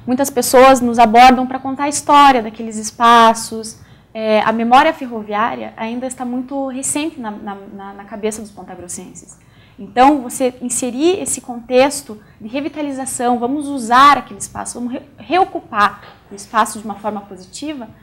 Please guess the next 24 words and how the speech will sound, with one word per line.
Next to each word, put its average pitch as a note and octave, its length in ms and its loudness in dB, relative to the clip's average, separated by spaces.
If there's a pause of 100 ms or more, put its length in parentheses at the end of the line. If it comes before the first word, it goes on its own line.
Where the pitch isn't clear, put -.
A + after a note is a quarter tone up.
(180)
eu A3 140 -12
acho A#3 220 -2
que C4 80 -14
vai B3+ 140 4
agregar B3+ 420 2
muito D4+ 400 -2 (260)
à, A3+ 800 -4
à, A#3 40 -10
à G#3+ 40 -16
cultura, B3+ 920 -4 (280)
ao G#3+ 140 -2
comércio A#3+ 1160 2
e A#3+ 100 -8
ao B3+ 80 0
bem-estar E4+ 480 -4
da - 80 -6
população, F#3 680 -14
né? G3+ 280 -10 (240)
A F#3+ 80 -14
gente, A3+ 460 -8
é, G#3 680 4 (240)
trabalhando A3+ 420 -4
no G#3+ 120 -8
iplan, A#3+ 400 -6